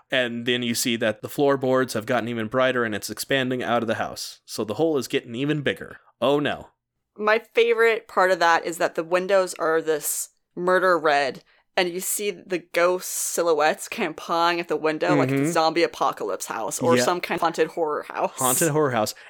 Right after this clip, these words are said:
Speaker 1: and they still can't get out of the house, even though the charm was on the other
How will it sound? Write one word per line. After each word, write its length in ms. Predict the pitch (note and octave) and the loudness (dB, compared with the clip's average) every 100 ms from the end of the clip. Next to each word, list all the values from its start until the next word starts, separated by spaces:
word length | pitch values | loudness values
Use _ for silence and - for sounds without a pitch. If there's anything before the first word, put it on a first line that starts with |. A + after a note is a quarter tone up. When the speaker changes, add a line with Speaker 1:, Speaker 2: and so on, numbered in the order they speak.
| - | -4
Speaker 1:
and 180 | C#3+ C3 | 0 2
they 100 | B2+ | 0
still 280 | - C#3 | 2 0
can't 260 | C3+ C#3+ C3+ | 2 -2 0
get 140 | C3+ C3 | 0 2
out 140 | B2+ | 0
of 40 | |
the 80 | B2+ | 0
house, 340 | A#2+ A2 F2+ - | -2 -4 -6 -6
even 180 | C#3 C3 | -6 0
though 120 | C3 | 0
the 80 | A#2+ | 0
charm 280 | - C#3 C3+ | -2 -2 0
was 140 | B2 | 0
on 140 | A#2+ A#2 | -2 -2
the 160 | G#2+ - | -6 -4
other 420 | B2 B2 A#2+ | -4 0 0